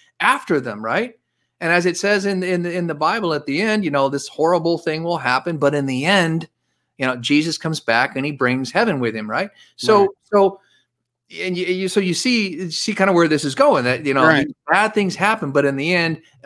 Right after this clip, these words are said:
Speaker 2: He turns
Speaker 1: ultimately
Speaker 2: it into good. He turns
Speaker 1: Good.
Speaker 2: it into good.
Speaker 1: Yeah, yeah.
Speaker 2: Yeah, absolutely. In the, in the
Speaker 1: So
Speaker 2: long, he does, he does a lot of stuff, but I think he has to have the evil to be exposed, like you
Speaker 1: Yeah.
Speaker 2: said, to wake up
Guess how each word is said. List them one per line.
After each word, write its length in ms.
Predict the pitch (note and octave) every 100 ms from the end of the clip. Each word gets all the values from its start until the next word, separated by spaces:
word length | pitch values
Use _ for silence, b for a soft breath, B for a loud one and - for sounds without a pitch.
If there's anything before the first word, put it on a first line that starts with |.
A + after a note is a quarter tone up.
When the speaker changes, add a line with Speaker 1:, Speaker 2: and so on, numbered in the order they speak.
| C#3 E3+
Speaker 2:
He 100 | E3+
turns 300 | F3 D#3+ D3+
Speaker 1:
ultimately 20 |
Speaker 2:
it 60 | C#3+
into 160 | C3
good. 260 | B2 A2+ - -
He 120 | C3+
turns 260 | C3+ A2+
Speaker 1:
Good. 120 | A#2 G#2+
Speaker 2:
it 20 |
into 140 | A2
good. 260 | G#2+ G2 - _ -
Speaker 1:
Yeah, 140 | A2+ - -
yeah. 160 | A#2+ A#2+
Speaker 2:
Yeah, 100 | A2 F#2 -
absolutely. 480 | C3+ C3 C3 A#2 G#2+
In 120 | B2
the, 120 | C3+ -
in 80 | C#3
the 80 | C3
Speaker 1:
So 60 |
Speaker 2:
long, 160 | A#2+ A#2+
he 80 | D3+
does, 260 | E3+ F3+ F3 -
he 100 | E3+
does 160 | F3+ E3
a 40 |
lot 280 | D3+ D3+ D#3+
of 80 | C3+
stuff, 200 | B2 - B B B
but 80 | D#3
I 80 | D#3+
think 160 | F#3
he 80 | D#3+
has 180 | E3 -
to 60 | D#3+
have 160 | D3+
the 80 | C#3
evil 400 | C#3 F3+ D3 C#3
to 80 | B2
be 140 | C3
exposed, 680 | B2+ - C#3 D#3 F3 D3 -
like 120 | A#2 -
you 120 | C#3
Speaker 1:
Yeah. 80 | B2
Speaker 2:
said, 140 | F3+
to 60 | A2+
wake 320 | G#2+ A#2+ C3
up 100 | C#3